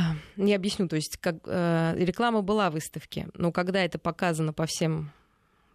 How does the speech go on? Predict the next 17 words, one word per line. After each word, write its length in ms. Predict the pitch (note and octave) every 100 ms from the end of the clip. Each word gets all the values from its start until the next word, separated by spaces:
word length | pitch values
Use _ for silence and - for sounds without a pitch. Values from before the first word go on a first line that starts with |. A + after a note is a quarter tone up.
| -
понимаете, 320 | D#3 E3 D#3
там 160 | - D#3
каналам 520 | - E3+ E3+ D#3+ D3+
и 260 | - - E3+
везде 260 | E3 E3+
сказано, 480 | F3 - D4 C4+ G3+
конечно, 460 | E3 E3+ A3+ - F#3
люди, 320 | F#3+ G3 E3+
которые, 420 | E3+ D#3+ E3+ E3
может 240 | D#3+ D#3+ D#3
быть, 120 | D#3+
сомневались 720 | F3 F3 F3 F#3 D#3 D3+ -
или 180 | E3+ E3+
даже 300 | E3 E3 D#3+
действительно 580 | - - - - E3 D#3+
не 160 | D#3+
знали, 420 | D3+ F#3 C#4 C#4+